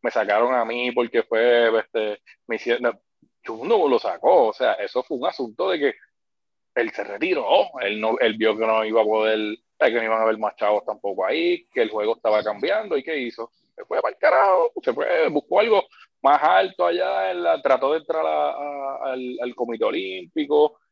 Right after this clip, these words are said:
a, a recoger deporte y a tratar de acomodarse en otro sitio, porque, porque ya,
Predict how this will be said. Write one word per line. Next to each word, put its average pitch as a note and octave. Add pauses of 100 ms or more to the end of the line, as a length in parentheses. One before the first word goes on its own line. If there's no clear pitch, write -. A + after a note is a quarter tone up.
(120)
a, G#2+ (340)
a G#2+
recoger G2+
deporte F3+
y B2
a A#2
tratar G2+
de A#2+
acomodarse A#2+
en C3
otro C#3
sitio, F3
porque, D3+
porque G#2+
ya, F#2+